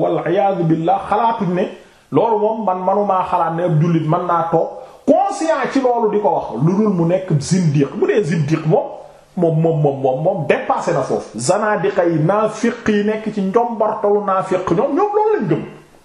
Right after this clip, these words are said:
Que ne ay affaire u l'islam yi, yooyu ñoo ñoom xam nañ, ñooñu moom taxuñu, ñooñu ay yéeféer lañ yu mag yoo xam ne ay caaya la ñuy sol, wala ay mbaxana la ñuy sol selon les événements,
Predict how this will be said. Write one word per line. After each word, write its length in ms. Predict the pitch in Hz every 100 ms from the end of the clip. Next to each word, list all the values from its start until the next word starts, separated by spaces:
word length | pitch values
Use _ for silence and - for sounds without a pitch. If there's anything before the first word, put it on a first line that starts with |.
| - _ _ _ _ _ _ _ _ -
Que 120 | 349
ne 140 | 214 -
ay 180 | 226 208
affaire 280 | - 190 165
u 80 | 160
l'islam 420 | 147 165 143 143 147
yi, 60 |
yooyu 160 | 147 190
ñoo 140 | 233 302
ñoom 160 | 320
xam 160 | - 277
nañ, 160 | 156 135
ñooñu 240 | 151 175
moom 180 | 240 240
taxuñu, 360 | - 254 202 202
ñooñu 240 | 214 226
ay 80 | 196
yéeféer 600 | 160 190 254 233 214 180
lañ 200 | 185 180
yu 80 | 175
mag 240 | 165 233 -
yoo 180 | 208 202
xam 180 | 196 190
ne 60 | 185
ay 220 | 196 190 185
caaya 300 | 202 196 185
la 80 | 175
ñuy 180 | 175 170
sol, 280 | 202 - - - - -
wala 360 | 131 190 214 202
ay 160 | 196 190
mbaxana 380 | 196 202 196 190
la 120 | 185
ñuy 180 | 180 170
sol 280 | 214 220 214
selon 300 | 208 202 196
les 260 | 196 170
événements, 680 | 190 190 185 196 285 269 -